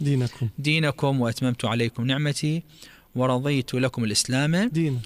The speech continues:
Speaker 2: دينا". فالآية الشريفة أو الدليل النقلي الأول الذي نرجع إليه، أو من الأدلة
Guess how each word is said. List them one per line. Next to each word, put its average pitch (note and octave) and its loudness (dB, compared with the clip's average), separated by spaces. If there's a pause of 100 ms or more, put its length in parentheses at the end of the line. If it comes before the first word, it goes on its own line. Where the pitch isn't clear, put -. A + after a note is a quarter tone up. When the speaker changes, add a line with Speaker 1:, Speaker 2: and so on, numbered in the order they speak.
Speaker 2:
دينا". B2+ 0
فالآية - -2
الشريفة A#2+ 0
أو C#3 0
الدليل D#3 2
النقلي D3 2
الأول A#2 0
الذي B2+ 0
نرجع C#3+ 0
إليه، A2+ 0 (400)
أو C#3+ 2
من C#3 2
الأدلة E3 2